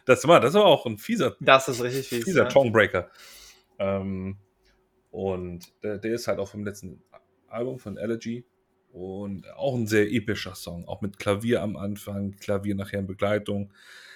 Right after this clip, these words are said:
Speaker 1: Nikolas, wenn du Klavier in Deathcore-Songs magst, was du ja vorhin so ein bisschen hast anklingen lassen, dann werden dir diese Songs gefallen.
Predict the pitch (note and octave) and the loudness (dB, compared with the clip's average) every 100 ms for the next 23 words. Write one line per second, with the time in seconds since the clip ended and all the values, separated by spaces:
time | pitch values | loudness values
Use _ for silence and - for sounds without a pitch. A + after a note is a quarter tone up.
0 | - - - A2+ A2+ - A2 B2+ - C3+ | -20 -16 -10 -2 -2 0 -2 -2 0 0
1 | A#2+ C3 A2+ A#2 C3 - - A#2 G#2+ - | 2 0 0 0 -2 -4 -8 -4 -4 -4
2 | G#2+ G#2 G#2 G#2 G#2+ C3 F3 - - - | -6 -6 -6 -6 -4 -2 -4 -8 -18 -10
3 | G#2 G2+ G#2+ G#2+ G#2 G2 G2 G2+ - G2+ | -10 -6 -6 -6 -8 -10 -12 -12 -12 -10
4 | G#2 - A2 A#2+ A#2 G#2+ - G#2+ F#2 G2 | -8 -10 -12 -10 -10 -10 -10 -10 -6 2
5 | G#2 G#2+ G#2 G2+ G2 G2 F#2 - F#2 - | 2 2 -2 -4 -4 -4 -6 -8 -12 -12
6 | G2+ - F#2 | -12 -8 -8